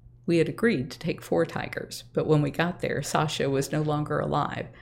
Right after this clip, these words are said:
and no one seemed to know anything about why or when she died. Some said she was alive last summer,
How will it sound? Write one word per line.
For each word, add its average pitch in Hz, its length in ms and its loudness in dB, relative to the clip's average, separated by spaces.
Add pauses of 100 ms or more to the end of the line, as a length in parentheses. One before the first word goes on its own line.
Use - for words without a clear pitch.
(360)
and 151 100 4
no 175 120 4
one 151 240 2
seemed 165 260 2
to 170 60 0
know 160 160 2
anything 175 480 2
about 147 300 0
why 160 480 -2 (100)
or 156 120 2
when 156 220 0
she 156 160 -4
died. - 460 -2 (680)
Some 226 320 4
said 139 300 2
she - 160 -2
was 147 200 2
alive 143 360 2
last 143 280 0
summer, 156 460 0